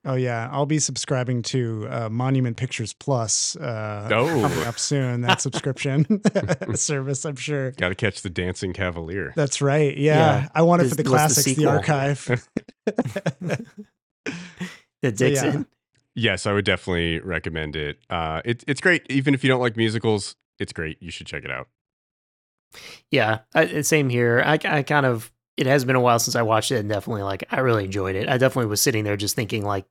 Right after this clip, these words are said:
Speaker 3: "This is just fun." Like, it's just fun. That's
Speaker 2: Mm-hmm.
Speaker 3: exactly what it is. Um, and really, if, yeah, if someone is absolutely like, "Musicals suck," they could sit and watch this one and just have a good time and kinda give up that they're singing and dancing, because it is just,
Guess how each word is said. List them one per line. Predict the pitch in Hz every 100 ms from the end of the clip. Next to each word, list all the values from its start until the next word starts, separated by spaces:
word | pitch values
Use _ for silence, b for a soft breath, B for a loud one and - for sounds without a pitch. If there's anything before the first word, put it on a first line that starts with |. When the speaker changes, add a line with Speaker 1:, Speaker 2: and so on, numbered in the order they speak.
| -
Speaker 3:
"This | 190
is | 156
just | 110 101
fun." | 113 101 98 _ _ _ _ _ -
Like, | 143
it's | 139
just | 151 -
fun. | 120 104
That's | 104 110
Speaker 2:
Mm-hmm. | 98
Speaker 3:
exactly | 113 107 143 113
what | 101
it | 104
is. | 98 101 104 - B B B -
Um, | 110 104 101 101 - _
and | 147 143
really, | 156 147 127
if, | 120 _
yeah, | 123 113
if | 107
someone | - 160 135
is | 113 -
absolutely | 135 127 135 117 117 113 104
like, | 101 101 98 _
"Musicals | 139 120 117 127 110
suck," | - 120 101 - - _ _ _ _ _ _ _ -
they | 113
could | 113 123
sit | - 139 120
and | 107
watch | 107 -
this | 120
one | 123 101
and | 98
just | 95
have | 107 101
a | 107
good | 101 92
time | - 107 101 117 165 214
and | 123
kinda | 107 127 101
give | 95 110 101
up | 104 -
that | 110
they're | 120 104
singing | - 113 104 101
and | 101
dancing, | 98 101 104 139 123 127
because | 113 110
it | 107
is | 101 95
just, | 202 180 -